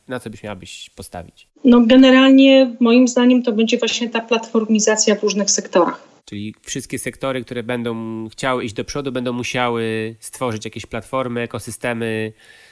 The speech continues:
Speaker 1: otworzyć się i, i, i, i po prostu zainwestować zarówno gospodarczo, ekonomicznie, jak i też ludzko po prostu, tak?
Speaker 2: Tak, i to też, e, będzie się, e, pomagało w tym, żeby nie opierać się już tylko na rynkach lokalnych, tylko będzie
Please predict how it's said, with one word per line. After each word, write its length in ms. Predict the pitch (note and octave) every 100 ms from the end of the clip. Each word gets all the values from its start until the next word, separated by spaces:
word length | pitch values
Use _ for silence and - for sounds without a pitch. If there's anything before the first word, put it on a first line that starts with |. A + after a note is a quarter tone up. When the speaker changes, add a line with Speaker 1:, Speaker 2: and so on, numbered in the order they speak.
| _ _
Speaker 1:
otworzyć 480 | C3+ - B2+ A2+ A2
się 380 | - A#2+ A2+ A2
i, 440 | A2 A2 A2 G#2 G2+ -
i, 240 | C#3 C#3
i, 140 | C#3
i 40 | B2
po 120 | C3
prostu 180 | A#2+ B2
zainwestować 680 | C#3 C3 B2 - A#2+ A#2+ G#2+
zarówno 720 | A#2 A2+ A#2 A2+ A2 A2 -
gospodarczo, 600 | A#2 A#2+ - B2+ B2+ A#2 B2+
ekonomicznie, 480 | A#2+ A#2+ A#2+ -
jak 160 | A2+ A2
i 40 |
też 480 | G#2+ G#2 - - - _ _ _ _ _ _ _ -
ludzko 400 | D#3+ - - F#2
po 100 | -
prostu, 380 | G2 F#2+ - F#2
tak? 340 | G#2+ A#2 _ _ _
Speaker 2:
Tak, 360 | C4 A3+ G3 -
i 100 | A#3+
to 140 | C4
też, 360 | B3 C#4 C#4 -
e, 300 | A#3+ A#3+ A3
będzie 320 | A#3+ A#3+ B3
się, 180 | A#3+ -
e, 200 | A#3 A#3 A3 A3+ G#3+ G#3
pomagało 540 | A#3+ A#3 A3+ A#3 A3+
w 100 | A3
tym, 160 | A#3+ A3+
żeby 200 | G#3 A3
nie 120 | A3+
opierać 360 | G#3+ A#3 - -
się 100 | G#3+
już 100 | -
tylko 260 | G#3 A3
na 120 | G#3+
rynkach 340 | G3+ G3+ G3+ F#3+
lokalnych, 500 | G3+ G#3+ G3 F3+ F3
tylko 240 | - F#3+
będzie 280 | F#3 F#3